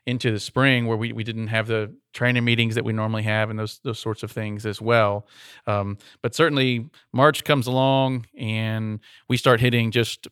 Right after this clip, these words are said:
peak volumes around weekly load counts, um, higher, uh, higher, definitely higher than average, and in some cases,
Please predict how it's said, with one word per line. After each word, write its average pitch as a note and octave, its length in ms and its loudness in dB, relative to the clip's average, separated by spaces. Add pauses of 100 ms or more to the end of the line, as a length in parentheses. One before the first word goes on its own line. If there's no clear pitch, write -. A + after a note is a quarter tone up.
peak B2+ 280 -2
volumes A2 600 0
around G#2 640 -6 (460)
weekly B2+ 300 2
load A#2 280 2
counts, G2+ 420 -4
um, - 220 -14
higher, G#2+ 540 0
uh, G#2+ 300 -6
higher, A#2 200 2
definitely A2+ 340 2
higher A#2+ 220 2
than A2+ 100 -2
average, B2 320 2
and A2+ 80 -6
in A2 80 -8
some B2+ 160 -2
cases, G#2+ 440 -8